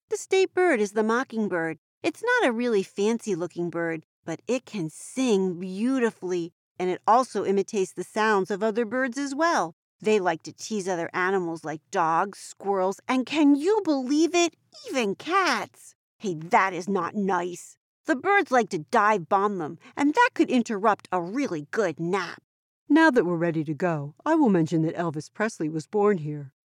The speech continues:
Speaker 2: Now, he wasn't born here, but President Theodore or Teddy Roosevelt was in Onward, Mississippi hunting, and he refused to kill a trapped bear.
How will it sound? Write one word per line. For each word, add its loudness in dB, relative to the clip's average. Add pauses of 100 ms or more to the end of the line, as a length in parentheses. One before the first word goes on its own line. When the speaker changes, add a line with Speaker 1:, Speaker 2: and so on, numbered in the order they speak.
(240)
Speaker 2:
Now, 0
he -2
wasn't 0
born -2
here, -8 (200)
but -6
President 0
Theodore 2
or -2
Teddy 0
Roosevelt -2 (180)
was 2
in 4
Onward, 4
Mississippi 0
hunting, -4 (300)
and 2
he 4
refused 0
to -10
kill -2
a -2
trapped -2
bear. -2